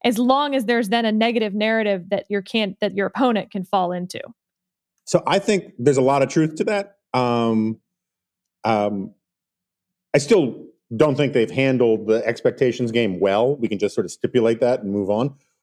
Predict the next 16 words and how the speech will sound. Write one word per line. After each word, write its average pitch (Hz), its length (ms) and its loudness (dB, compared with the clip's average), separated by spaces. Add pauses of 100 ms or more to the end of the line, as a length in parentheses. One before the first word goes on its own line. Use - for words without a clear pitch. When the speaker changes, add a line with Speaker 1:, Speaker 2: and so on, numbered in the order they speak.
(100)
Speaker 2:
But, 127 500 0 (340)
um, 117 560 0 (960)
you 135 100 4
know, 123 240 4
like, 120 240 2
the, 120 640 0
the 127 100 0
Republican 175 520 2
convention, 139 680 0 (200)
I 214 160 0
came 233 260 0
around 180 280 2
to 147 100 -2
thinking 131 540 0 (1040)
the 120 160 -2
argument 131 680 2